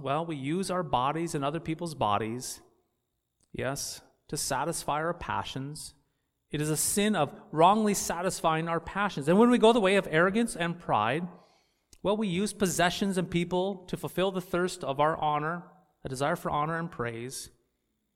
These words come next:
In other words, with these examples, we use people and things and ideas to serve us. It's directed this way to our heart. We consume, we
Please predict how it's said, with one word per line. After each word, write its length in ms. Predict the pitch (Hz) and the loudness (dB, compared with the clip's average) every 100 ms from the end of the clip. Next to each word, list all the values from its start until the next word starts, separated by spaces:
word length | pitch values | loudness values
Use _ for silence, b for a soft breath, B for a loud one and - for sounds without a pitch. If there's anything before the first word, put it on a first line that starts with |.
| _ _ _ _ _ _ | _ _ _ _ _ _
In 120 | - 185 | -2 2
other 160 | 240 | 4
words, 320 | 170 151 156 | 4 2 0
with 240 | 160 214 208 | 0 0 0
these 200 | 208 175 | -2 -2
examples, 540 | 151 143 131 131 147 | 0 0 0 -2 -4
we 140 | 143 151 | -4 -4
use 440 | 151 156 160 160 | -2 0 -2 -4
people 460 | - 196 185 143 120 | -6 -6 -4 -2 -2
and 180 | 117 120 B B | -4 -8 B B
things 640 | - - - 185 151 135 123 | -20 -6 -2 0 0 -4 -2
and 140 | 123 | -2
ideas 680 | 123 147 143 107 107 107 - - _ _ _ - | -2 -2 0 0 -4 -6 -14 -18 _ _ _ -10
to 80 | - | -8
serve 760 | - - 151 123 131 135 - _ _ _ - | -6 -4 -4 -2 -6 -10 -14 _ _ _ -10
us. 560 | 196 160 - - - - | -6 -6 -10 -16 -16 -18
It's 120 | 165 | -16
directed 600 | - 143 139 143 135 139 | -6 -4 -4 -6 -8 -6
this 300 | 202 - - | -4 -4 -8
way 280 | 123 107 113 - | -8 -8 -12 -12
to 180 | 147 | -8
our 160 | 135 135 | -4 -4
heart. 380 | - 202 127 - - _ _ _ _ _ _ _ _ _ - | -4 -4 -4 -6 -18 _ _ _ _ _ _ _ _ _ -10
We 80 | |
consume, 600 | 139 165 - - 247 160 135 | -4 -2 0 4 4 4 2
we 320 | 143 139 | 0 0